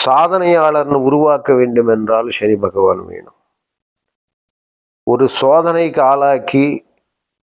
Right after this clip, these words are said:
ஒன்றுமில்லாம பண்ணக்கூடியது என்பது செ-, சனி பகவானுடைய கல்வி. காரணம், ரெண்டரை ஆண்டு காலம் அவர் இருப்பார். ஒரு ராசியில் அவர் இருக்கிறாருன்னா, அந்த மூணு நட்சத்திரங்களுக்குள்ளே அவருடைய சஞ்சாரம் என்பது இருக்கும்.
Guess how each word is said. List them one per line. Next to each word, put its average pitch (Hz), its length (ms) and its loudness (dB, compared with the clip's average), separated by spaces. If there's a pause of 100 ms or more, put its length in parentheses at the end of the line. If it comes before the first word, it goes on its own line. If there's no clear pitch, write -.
(460)
ஒன்றுமில்லாம 139 920 0
பண்ணக்கூடியது 110 640 -2
என்பது 104 400 -4 (120)
செ-, 110 260 -8
சனி 117 240 -4
பகவானுடைய 98 640 -2
கல்வி. 85 380 -8
காரணம், 156 500 -2
ரெண்டரை 170 440 2
ஆண்டு 165 300 0
காலம் 139 280 0
அவர் 120 180 2
இருப்பார். - 440 -2 (520)
ஒரு 113 220 0
ராசியில் 160 460 2
அவர் 151 120 0
இருக்கிறாருன்னா, 139 880 0 (480)
அந்த 117 260 -2
மூணு 160 320 0
நட்சத்திரங்களுக்குள்ளே 131 1300 0 (720)
அவருடைய 113 480 -2
சஞ்சாரம் 120 520 -2
என்பது 107 340 0
இருக்கும். 156 480 -2